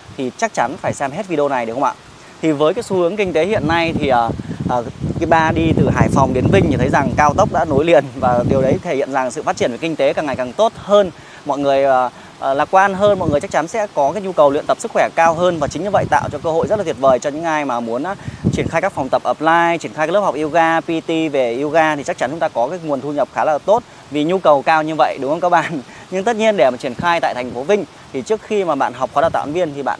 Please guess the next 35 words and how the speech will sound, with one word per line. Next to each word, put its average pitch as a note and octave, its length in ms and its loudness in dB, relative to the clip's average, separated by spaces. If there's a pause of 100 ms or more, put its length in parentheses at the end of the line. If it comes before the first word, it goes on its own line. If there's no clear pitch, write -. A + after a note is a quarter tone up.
cần, A#2+ 200 -2
ừm, G#2+ 180 -10 (380)
cân G3 180 0
nhắc B3+ 160 -2 (220)
thật D3 120 -6
là G#2+ 80 -4
rõ C3 420 2
ràng A#2+ 400 0
về A2+ 80 -4
cái C#3+ 100 -6
đầu C3+ 120 0
tiên D#3+ 160 -2
là C#3 60 -4
cái C3 100 -8
mục D3 140 -8
tiêu D#3+ 160 0
của G#2+ 100 -6
mình. A#2+ 160 -2 (380)
Thì C#3 60 -4
khi F3+ 160 -2
mà E3 280 2
dạy C#3+ 220 0
các F3+ 140 -2
khóa D#3+ 60 -2
đào D#3+ 120 2
tạo C3+ 220 0
thì A#2 100 -10
thấy A#2 140 -6
nhiều B2+ 340 0
anh G#2 140 -4
chị C#3+ 120 -6
em C#3 120 0
chúng C3+ 80 -10
ta C#3+ 180 0
là A#2 140 -4